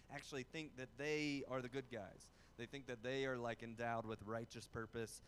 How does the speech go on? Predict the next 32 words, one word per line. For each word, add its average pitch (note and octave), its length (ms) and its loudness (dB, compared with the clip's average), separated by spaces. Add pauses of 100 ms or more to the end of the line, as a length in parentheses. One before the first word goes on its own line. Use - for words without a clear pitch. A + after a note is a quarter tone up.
(200)
and G#2+ 100 -2
they A2+ 120 2
have, A2 340 0
like, A2+ 160 -4
a G#2 140 0
holy A2+ 420 2
meaning A#2 480 -2
behind A2+ 340 -2
everything A#2 380 0
that A2 100 -2
they're G#2+ 140 -2
doing. G#2+ 400 -2 (1200)
And C3+ 80 -2
it D#3 40 2
really G3+ 160 6
makes E3+ 240 2
me D3 60 0
think, C#3 420 2 (260)
uh, A2 440 -2
whenever B2+ 280 -2
I A#2 60 4
watch A#2+ 340 2
back A2+ 200 -2
through A2+ 180 -8
Lost, G2 340 -4
which G2 140 -8
honestly, F#2+ 580 -6 (480)
I - 60 -14
mean, G2+ 100 -6
I'm G#2 120 -4
on G#2+ 140 -4
a F#2+ 140 -4